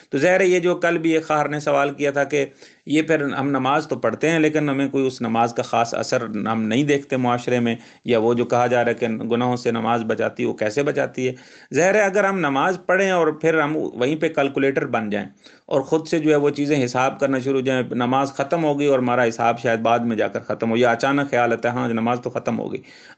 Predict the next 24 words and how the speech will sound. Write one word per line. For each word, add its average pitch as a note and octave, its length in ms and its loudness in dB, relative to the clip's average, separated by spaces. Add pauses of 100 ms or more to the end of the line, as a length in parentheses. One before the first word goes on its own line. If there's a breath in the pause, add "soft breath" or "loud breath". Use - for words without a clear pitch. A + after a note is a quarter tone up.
अब D3+ 140 -2
इस - 180 -4
तरह G#3+ 200 2
की G3+ 80 -2
नमाज F#3 300 0
से G3 120 -4
ये F3+ 120 0
तवक्को E3+ 400 0
नहीं A3+ 160 0
रखनी D#3+ 260 -2
चाहिए D3 280 0
कि C#3+ 80 -6
ये C#3 160 0
नमाज C3 380 0
जो B2 120 0
है C3 80 2
हमारी, A#2+ 360 -2 (300 soft breath)
हमें B2 500 -2
गुनाहों B2 320 2
से A#2+ 200 0
जो A2+ 120 2
है A2+ 80 2
वो A2 120 2
बचाएगी। G#2 540 0